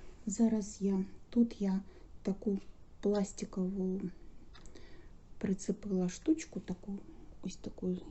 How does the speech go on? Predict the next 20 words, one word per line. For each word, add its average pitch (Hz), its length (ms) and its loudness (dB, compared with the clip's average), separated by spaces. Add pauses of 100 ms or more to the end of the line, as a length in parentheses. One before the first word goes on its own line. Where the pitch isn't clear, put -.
(120)
як - 200 -6
тут, 165 200 -2 (480)
тут 226 280 6
тримає. 170 600 4 (600)
Тримач 190 500 10
такий 165 340 -2
для 165 240 0
квітоносів. 175 840 0 (1500)
Можна 311 240 4
таким, 202 480 2 (300)
так, - 120 -2 (480)
такою 180 440 -2
крабіком 185 580 2
таким. 175 400 -2 (1400)
Ось, - 360 -8
тепер 220 420 -2 (340)
зараз 202 480 0
я 202 140 0 (1500)
стаканчик 240 840 2
цей 190 320 -2